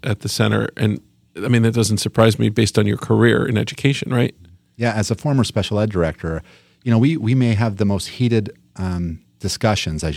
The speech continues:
Speaker 2: I should call them, with, you know, with the I E P team members. And anytime I, I would bring it back to, about the student, that would just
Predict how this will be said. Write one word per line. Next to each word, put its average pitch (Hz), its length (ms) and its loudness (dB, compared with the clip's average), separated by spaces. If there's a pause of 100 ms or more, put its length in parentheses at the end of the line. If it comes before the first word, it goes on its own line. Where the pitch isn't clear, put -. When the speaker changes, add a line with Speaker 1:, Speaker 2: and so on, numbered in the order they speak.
Speaker 2:
I 82 100 -4
should 80 160 -8
call 82 180 -6
them, 87 200 -2
with, 90 200 -4 (380)
you 113 60 -2
know, 104 120 2
with 92 140 -2
the 107 100 0
I 101 120 0
E 104 60 2
P 117 220 0
team 90 240 -2
members. 73 420 -6
And 95 340 0 (340)
anytime 110 720 0
I, 98 100 0
I 95 120 -2
would 92 180 -2
bring 101 160 2
it 98 100 -2
back 90 260 -2
to, - 80 -10
about 85 260 -2
the - 80 -10
student, 143 540 2 (420)
that 120 200 0
would 123 140 2
just 104 220 0